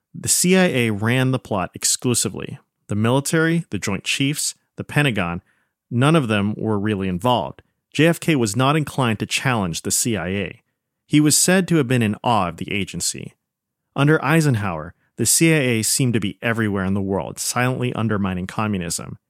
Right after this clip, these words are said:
Kennedy didn't think he had to question their advice. A number of very credible people warned Kennedy against the operation. Harry Truman's Secretary of State, Dean Acheson, was concerned that the Cuban rebels would be outnumbered by Castro's forces.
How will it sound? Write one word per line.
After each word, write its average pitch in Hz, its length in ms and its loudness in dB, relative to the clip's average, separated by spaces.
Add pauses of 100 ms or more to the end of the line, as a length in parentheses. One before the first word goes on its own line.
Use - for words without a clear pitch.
(500)
Kennedy 170 400 2
didn't 139 320 0
think 117 240 -4
he 117 100 -4
had 104 200 -4
to - 60 -10
question 90 520 -6
their 76 140 -10
advice. - 580 -8 (1120)
A 123 80 4
number 190 500 4
of 120 200 -2
very 131 360 0
credible 120 500 0
people 82 440 -8
warned 123 400 -2
Kennedy 95 420 -2
against 95 380 -6
the 95 100 -6
operation. 92 680 -6 (680)
Harry 160 240 2
Truman's 127 420 2
Secretary 123 480 -2
of 113 80 -2
State, - 380 -4
Dean 120 180 0
Acheson, 117 600 -4 (340)
was 117 160 -2
concerned 117 720 2
that 104 140 -2
the 107 60 -4
Cuban 147 440 0
rebels 131 420 0
would 113 140 -2
be 113 180 -4
outnumbered 113 640 -2
by 98 140 -4
Castro's 95 480 -8
forces. - 580 -2